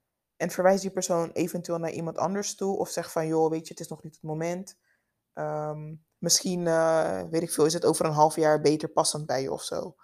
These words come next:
Maar iets, laat die persoon niet hangen. En ik vind het ook een vorm van leiderschap die je toont als je, ehm, geen match bent met iemand, eh, maar toch wel even nog een berichtje stuurt of iets. Ik vind het ook een vorm van volwassenheid of zo, maar misschien is dat niet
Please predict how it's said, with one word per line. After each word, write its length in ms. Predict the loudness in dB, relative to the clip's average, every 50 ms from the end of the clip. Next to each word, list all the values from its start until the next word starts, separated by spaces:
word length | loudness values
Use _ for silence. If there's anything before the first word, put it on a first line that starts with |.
| _ _ _ _ _
Maar 180 | 2 2 2 4
iets, 280 | 4 0 0 0 0 4
laat 220 | 6 6 6 4
die 80 | 2 -2
persoon 360 | -4 -2 2 4 4 2 2
niet 140 | 0 -2 0
hangen. 420 | 0 0 0 -2 -6 -8 -10 -12 _ _ _ _ _ _ _ _
En 400 | -2 2 4 4 4 2 -2 -10 _
ik 140 | -18 -10 -4
vind 140 | -2 0
het 100 | 2 4
ook 120 | 4 4 4
een 100 | 2 -2
vorm 320 | 0 0 0 0 0 0
van 220 | -2 -2 -2 2 4
leiderschap 640 | 4 4 4 2 -2 -4 -4 -2 -2 -4 -2 -4
die 120 | -4 -4 -2
je 120 | -2 -2
toont 520 | -2 -2 -2 -2 -2 -4 -8 _ _ -20 _ _ _ _ _ _ _ _ _ 2
als 340 | 4 4 4 4 2 -2 -2
je, 80 | 0
ehm, 520 | 2 2 2 2 0 0 0 -2 -4 -8 -12 _ _
geen 340 | -10 -4 0 2 2 2
match 280 | 2 0 0 -2 -4 -2
bent 400 | -2 -2 -2 -2 -8 -12 -18 _ _
met 200 | -10 -10 -8 -8
iemand, 560 | -8 -6 -6 -4 -6 -6 -8 -10 -16 -20 _ _ _ _ _ _ _ _ _ _ _ _ -6
eh, 140 | -4 -2
maar 160 | 0 0 -2 -2
toch 140 | -2 0
wel 140 | 4 6 6
even 280 | 6 6 4 2 -2 -6
nog 100 | -4 -4
een 120 | -2 0
berichtje 280 | 2 0 0 0 -4 -6
stuurt 300 | -6 -4 -4 -4 -6 -6
of 140 | -10 -10 -10
iets. 380 | -10 -10 -10 -12 -14 -14 _ _ _ _ _ _ _ _ _ _ _ _ _ _ _ _ _ _ _ _ _ _ _ _ _ -10 -10 -8
Ik 80 | -6 -4
vind 160 | -4 0 2
het 100 | 0 0
ook 80 | 0
een 60 | -2 -6
vorm 260 | -2 0 0 0 -2
van 200 | -4 -4 -4 -2
volwassenheid 680 | 0 0 2 2 2 0 0 -2 -4 -4 -6 -8 -8
of 80 | -10 -10
zo, 180 | -8 -8 -6 -6
maar 100 | -6 -6
misschien 260 | -4 -6 -4 -4 -4
is 80 | -6 -4
dat 180 | -4 -4 -4
niet 300 | -4 -8 -8 -8 -12 -18